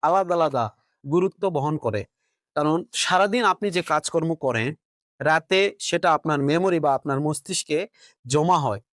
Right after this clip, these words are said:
ফলে নতুন কিছু আপনি চাইলে গভীর রাতে গিয়ে আপনার মাথাতে নাও প্রবেশ করতে পারে।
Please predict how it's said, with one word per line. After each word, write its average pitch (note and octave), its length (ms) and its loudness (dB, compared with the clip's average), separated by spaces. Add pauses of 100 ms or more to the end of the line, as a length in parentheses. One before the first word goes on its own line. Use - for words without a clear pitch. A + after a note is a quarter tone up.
(340)
ফলে F#3+ 200 2 (120)
নতুন F3+ 360 0
কিছু G3+ 340 -4
আপনি D#3 240 -2
চাইলে D3+ 380 0 (440)
গভীর D#3 260 0
রাতে E3+ 220 0
গিয়ে D#3 240 -2
আপনার C#3+ 280 -2
মাথাতে C#3+ 420 -2 (400)
নাও D3+ 300 4
প্রবেশ D#3+ 340 -4
করতে - 300 -18
পারে। G#2 220 -10